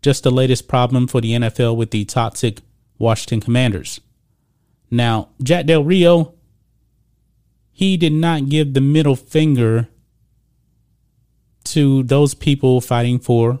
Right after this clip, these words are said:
racial equality. If you actually just listen to what he said, he said he was just asking a question. He didn't even say that, um, that, um, the whole January sixth, um,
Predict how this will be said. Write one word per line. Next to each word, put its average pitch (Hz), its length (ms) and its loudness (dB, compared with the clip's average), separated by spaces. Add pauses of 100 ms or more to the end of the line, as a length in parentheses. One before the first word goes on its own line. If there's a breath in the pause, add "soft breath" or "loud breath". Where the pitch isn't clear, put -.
racial 120 580 -2 (920)
equality. 139 640 -2 (1080)
If 151 200 0
you 160 160 4
actually 165 360 0
just 135 360 0
listen 170 400 2
to 151 160 2
what 147 220 2
he 131 100 0
said, 135 520 -2 (560)
he 165 120 0
said 143 280 2
he 160 100 2
was 127 140 2
just 147 240 0
asking 135 320 -2
a 110 40 -4
question. 165 680 0 (760)
He 233 140 0
didn't 233 180 2
even 185 220 2
say 214 320 -2
that, 156 240 2
um, 147 440 0 (920)
that, 139 240 0
um, 131 380 0 (400)
the 123 120 0
whole 156 160 4
January 139 460 2
sixth, - 320 -2
um, 127 440 0